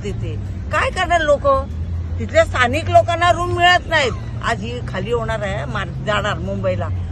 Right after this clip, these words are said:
तो मुंबईला जाणार म्हटलं, लगेच तिथलाच भरला. हे कोणाचं? तुम्ही इथे का क-, मुख्यमंत्री आता नवीन झाले, जे मोठे यांच्या हातात आहे, त्यांनी हे बघावं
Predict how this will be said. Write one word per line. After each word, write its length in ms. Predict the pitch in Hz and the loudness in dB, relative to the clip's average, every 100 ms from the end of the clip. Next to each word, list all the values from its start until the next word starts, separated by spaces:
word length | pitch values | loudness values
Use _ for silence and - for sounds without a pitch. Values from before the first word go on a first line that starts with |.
| - - | -6 -6
तो 60 | |
मुंबईला 580 | 370 359 339 330 339 339 | -6 -4 2 4 4 2
जाणार 320 | 330 320 330 | 2 0 0
म्हटलं, 260 | 320 302 330 | 0 0 0
लगेच 300 | 311 294 330 | 2 -2 -4
तिथलाच 500 | - 285 - 349 392 | -8 -10 -6 -2 0
भरला. 500 | 269 277 285 294 220 - - - - - - - | 2 0 2 2 0 -4 -10 -6 -6 -6 -8 2
हे 120 | 254 | 4
कोणाचं? 600 | 311 277 285 330 339 339 302 | 4 2 2 2 4 2 2
तुम्ही 220 | 302 311 | -4 -6
इथे 160 | 294 320 | -2 0
का 300 | 302 277 320 | 2 2 4
क-, 200 | 302 247 | 2 2
मुख्यमंत्री 540 | 262 - 285 277 285 | -2 2 2 2 0
आता 380 | 269 262 269 247 | 0 0 0 0
नवीन 340 | 240 233 254 247 | -2 -4 -6 -4
झाले, 240 | 233 233 | -4 -4
जे 240 | 190 233 | -2 0
मोठे 340 | 269 254 233 262 | 0 -2 -4 -4
यांच्या 280 | 226 214 233 | -4 -2 -2
हातात 360 | 202 - 240 247 - | -2 -4 -4 -4 -2
आहे, 540 | 185 214 233 165 - - - | 0 2 0 -4 -12 -14 -6
त्यांनी 220 | 262 277 302 | -2 0 6
हे 140 | 320 | 6
बघावं 640 | 302 294 294 330 330 269 | 6 2 4 6 4 2